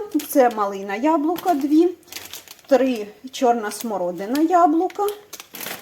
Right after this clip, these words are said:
е, і дві полуниця, яблуко. Ось такі. Е, вівсяні пластівці.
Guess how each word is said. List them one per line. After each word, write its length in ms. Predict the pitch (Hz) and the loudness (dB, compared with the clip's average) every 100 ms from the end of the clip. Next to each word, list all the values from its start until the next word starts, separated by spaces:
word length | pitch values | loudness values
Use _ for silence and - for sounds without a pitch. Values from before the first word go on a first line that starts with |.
| - | -2
е, 200 | 240 240 | 2 2
і 540 | 226 262 339 370 349 330 | 0 -2 2 2 2 0
дві 480 | 214 208 226 320 349 - | -2 -6 0 0 0 -6
полуниця, 580 | 208 196 202 220 277 262 | -8 -8 -8 -8 -6 -8
яблуко. 540 | 196 156 - 156 - 165 _ _ - - - - - | -8 -8 -10 -14 -16 -20 _ _ -20 -20 -18 -18 -16
Ось 240 | 202 202 - | -14 -14 -14
такі. 420 | 208 202 226 202 - _ _ - | -14 -14 -14 -14 -16 _ _ -10
Е, 160 | 208 220 | -8 0
вівсяні 500 | 311 - 392 349 302 | 0 2 4 6 6
пластівці. 920 | - 285 349 - 339 311 - - | 4 2 2 4 4 4 -2 -14